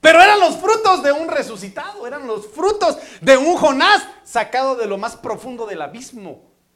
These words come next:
donde quizá nadie pudo haber estado ima-, e imaginó estar.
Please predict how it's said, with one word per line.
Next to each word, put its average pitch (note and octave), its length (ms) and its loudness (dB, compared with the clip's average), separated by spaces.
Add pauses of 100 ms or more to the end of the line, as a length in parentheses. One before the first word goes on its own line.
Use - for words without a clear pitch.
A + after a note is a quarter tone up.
(120)
donde G#3 360 -8
quizá G3+ 320 -10
nadie A3+ 440 -10
pudo G3 280 -16
haber E3+ 200 -14
estado F3+ 680 -18 (240)
ima-, F3 380 -14
e F#3+ 120 -10
imaginó D3+ 520 -14
estar. C#4+ 440 -20